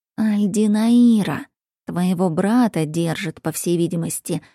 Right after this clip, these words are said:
в том же логове бандитов, где у тебя проснулась магия. Плохо то, что всё пространство вокруг Иридеса затянуто сферой антимагии, и я не могу появиться рядом с ним».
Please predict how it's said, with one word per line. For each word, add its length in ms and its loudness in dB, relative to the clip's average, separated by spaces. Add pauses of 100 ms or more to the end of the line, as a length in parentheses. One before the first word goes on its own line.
(260)
в 80 -20
том 280 4
же 140 0
логове 500 2
бандитов, 880 -2
где 300 0
у 60 -2
тебя 300 -4
проснулась 800 -2
магия. 760 0 (1040)
Плохо 580 2
то, 360 -2
что 220 -12
всё 200 -6
пространство 760 -2
вокруг 400 -2
Иридеса 800 -2 (360)
затянуто 680 0
сферой 560 -2
антимагии, 1040 0 (460)
и 60 0
я 320 4
не 140 0
могу 440 2
появиться 720 -2
рядом 340 0
с 180 -8
ним». 460 -2